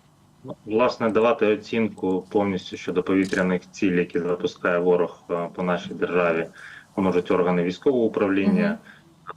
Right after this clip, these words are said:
Speaker 1: або, власне, і військово-повітряні сили, які, м,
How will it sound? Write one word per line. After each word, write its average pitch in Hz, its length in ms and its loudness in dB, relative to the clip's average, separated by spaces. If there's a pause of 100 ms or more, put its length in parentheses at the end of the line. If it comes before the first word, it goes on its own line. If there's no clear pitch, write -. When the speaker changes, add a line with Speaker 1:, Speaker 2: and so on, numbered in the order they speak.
Speaker 1:
або, 90 140 0
власне, 90 540 -2
і 87 300 -2
військово-повітряні 101 800 0
сили, 92 340 0
які, 90 240 -4
м, 87 800 -6